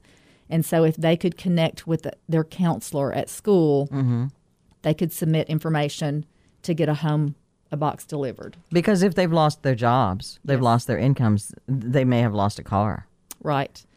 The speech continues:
Speaker 1: We heard a story, uh, back in the summer of a family that sold their car to pay for rent.
Speaker 2: Mm-hmm.
Speaker 1: And so they were asking for food boxes to be delivered.
Speaker 2: Yeah.
Speaker 1: We had an amazing partnership this summer. Second Harvest partners with us to help with the,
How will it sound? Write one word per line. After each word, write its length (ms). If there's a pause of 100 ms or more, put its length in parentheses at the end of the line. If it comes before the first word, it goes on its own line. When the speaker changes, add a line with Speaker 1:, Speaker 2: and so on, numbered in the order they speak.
(220)
Speaker 1:
We 100
heard 160
a 40
story, 640
uh, 380
back 340
in 100
the 80
summer 560
of 140
a 80
family 440
that 180
sold 320
their 140
car 600 (260)
to 120
pay 520 (220)
for 140
rent. 500 (100)
Speaker 2:
Mm-hmm. 180
Speaker 1:
And 100
so 140
they 180
were 120
asking 460
for 480
food 180
boxes 400
to 80
be 120
delivered. 500 (180)
Speaker 2:
Yeah. 280
Speaker 1:
We 80
had 100
an 60
amazing 380
partnership 520
this 140
summer. 480
Second 320
Harvest 420
partners 380
with 140
us 240
to 120
help 320
with 160
the, 280